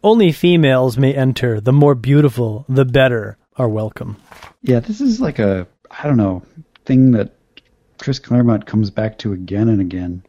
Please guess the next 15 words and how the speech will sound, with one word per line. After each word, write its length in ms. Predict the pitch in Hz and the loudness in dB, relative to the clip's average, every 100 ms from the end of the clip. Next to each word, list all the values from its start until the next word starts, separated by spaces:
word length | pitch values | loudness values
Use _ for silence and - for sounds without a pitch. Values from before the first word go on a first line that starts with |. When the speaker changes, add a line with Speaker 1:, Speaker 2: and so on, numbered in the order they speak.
| _ - | _ -2
Speaker 1:
Beautiful 460 | 127 135 - 165 | 2 2 2 2
women. 440 | 160 123 107 101 90 _ | 4 2 -2 -8 -14 _
Speaker 2:
Well, 100 | 156 143 | -6 0
just 240 | 185 - | 0 2
not 300 | 185 175 135 | 2 2 0
beautiful 340 | 139 143 113 107 | 2 2 2 2
women, 340 | 131 135 113 | 4 6 4
but 140 | 110 107 | 2 0
like, 360 | 107 104 - _ _ | 0 -2 -12 _ _
uh, 420 | 120 107 104 98 98 104 _ _ _ _ _ - | -6 -2 -2 -2 -6 -10 _ _ _ _ _ -4
like 280 | 120 110 107 | -2 -2 0
bad 280 | 120 120 117 | 0 2 0
guys 440 | 117 110 104 98 | 0 0 0 -2
having 440 | - 110 107 104 98 | -4 -4 -2 -2 -2
this 460 | 101 92 - - | -4 -8 -14 -20